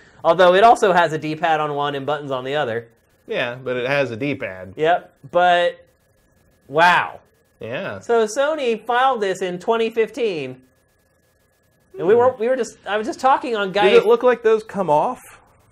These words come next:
Speaker 1: I don't know. Kinda, maybe.
Speaker 2: Sorta? I mean, I, mm,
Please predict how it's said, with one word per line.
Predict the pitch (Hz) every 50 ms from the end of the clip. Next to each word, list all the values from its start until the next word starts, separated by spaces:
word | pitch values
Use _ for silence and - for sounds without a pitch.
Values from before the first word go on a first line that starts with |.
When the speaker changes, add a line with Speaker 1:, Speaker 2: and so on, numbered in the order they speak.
| _ _ _ _ _ _ _ _ _ _ -
Speaker 1:
I | 117
don't | 117 120 120
know. | 120 120 120 117 110 104 104 _ _ _ _ _ _ _ _ _ _ _ _ _ _ _ _ _ _ _ _ _ _ _ _ _ _ _ _ _ _ _ _ _ _ _ _ _ _ _ _ _ _ _ _ _ _ _ _
Kinda, | - - 90 95 113 139 156 180 202 202 156
maybe. | 135 135 147 -
Speaker 2:
Sorta? | - 226 262 277 285 294 294 262
I | 196
mean, | 185 196 190 170
I, | 180 185 -
mm, | - 147 180 185 180 180 175 175 170 170 170 170 165